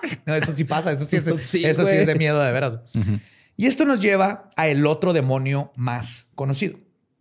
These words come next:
Speaker 1: el que la gente comúnmente confunde con Satanás, Lucifer.
Speaker 3: Claro. Ujú.
Speaker 1: En latín, Lucifer significa el portador de la luz,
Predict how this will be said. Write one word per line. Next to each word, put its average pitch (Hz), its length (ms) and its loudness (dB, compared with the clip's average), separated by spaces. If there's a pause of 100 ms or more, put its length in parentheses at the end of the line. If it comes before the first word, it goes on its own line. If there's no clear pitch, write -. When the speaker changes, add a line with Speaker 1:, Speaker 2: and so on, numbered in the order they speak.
(360)
Speaker 1:
el 143 120 -10
que 202 120 -4
la 208 120 2
gente 226 480 0
comúnmente 190 640 0
confunde 147 500 -4
con 139 160 -4
Satanás, 170 600 -8 (520)
Lucifer. 113 640 -8 (320)
Speaker 3:
Claro. 85 220 -8 (280)
Ujú. 90 180 -4 (260)
Speaker 1:
En 208 160 -2
latín, 220 580 -2
Lucifer 175 460 -2
significa 180 680 -4
el 151 140 -6
portador 143 840 -6
de 143 100 -8
la 135 80 -4
luz, - 380 -12